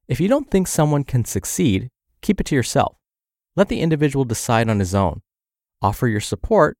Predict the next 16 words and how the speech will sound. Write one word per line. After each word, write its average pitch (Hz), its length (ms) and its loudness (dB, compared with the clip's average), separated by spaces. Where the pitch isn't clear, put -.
rather 147 280 0
than 113 220 0
living 113 240 0
life 117 400 0
as - 140 -4
a 98 60 -8
critic. - 420 0
If 139 140 2
you 208 100 4
want 277 120 2
to 240 40 0
be 196 60 0
special 127 500 0
in 101 100 2
this 95 180 -2
world, 98 420 0